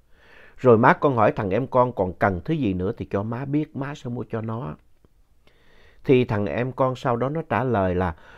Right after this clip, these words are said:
"Má mua nhiều quá, đẹp quá, vậy là đủ rồi, con vui lắm." Sau khi trả lời xong thì nó xuất ra và dì Tư trở lại bình thường. Kể từ đó thì trong nhà con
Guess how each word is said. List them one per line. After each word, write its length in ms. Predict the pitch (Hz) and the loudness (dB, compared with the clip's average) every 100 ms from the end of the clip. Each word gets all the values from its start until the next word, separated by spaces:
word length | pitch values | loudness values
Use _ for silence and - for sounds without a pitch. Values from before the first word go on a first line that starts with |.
| - | -6
"Má 300 | 139 160 214 | -2 0 0
mua 220 | 185 143 | 0 2
nhiều 260 | 123 113 104 | 2 2 2
quá, 420 | 92 135 160 214 147 | 0 -2 -2 -2 0
đẹp 200 | 104 - | -2 0
quá, 380 | 135 156 190 220 - - - | 0 2 0 -2 -8 -16 0
vậy 180 | 127 | 4
là 120 | 120 110 | 4 4
đủ 280 | 110 151 | 2 2
rồi, 300 | 202 131 120 101 | 4 6 6 6
con 200 | 147 151 | 0 0
vui 240 | 156 151 | 0 0
lắm." 360 | 151 175 220 269 - - - - - - _ - - - | 0 0 -4 -8 -14 -20 -20 -20 -20 -20 _ -20 -20 -8
Sau 240 | - 180 | 0 2
khi 160 | 175 170 | 4 4
trả 180 | 131 | 4
lời 220 | 165 113 92 | 4 4 2
xong 320 | - 127 120 | -4 -8 -6
thì 100 | 92 | -8
nó 120 | 80 | -8
xuất 320 | 101 - 147 - | -8 -8 -8 -6
ra 300 | 120 110 104 _ _ _ | -6 -6 -10 _ _ _
và 160 | 120 107 | 0 2
dì 180 | 85 90 | 2 -2
Tư 240 | - 110 104 | -2 -4 -4
trở 160 | 85 95 | -4 -2
lại 180 | 98 80 | -4 -4
bình 220 | 76 80 | -8 -12
thường. 240 | - 78 76 - _ _ _ _ - _ _ _ _ _ _ _ _ _ _ - _ - - - - - - | -16 -16 -16 -18 _ _ _ _ -20 _ _ _ _ _ _ _ _ _ _ -20 _ -20 -20 -20 -20 -20 6
Kể 140 | 117 170 | 10 10
từ 120 | 143 110 | 10 8
đó 180 | 135 196 | 6 4
thì 80 | - | 0
trong 160 | 139 135 | 0 0
nhà 160 | 95 | -2
con 460 | - 123 123 123 | -2 0 0 0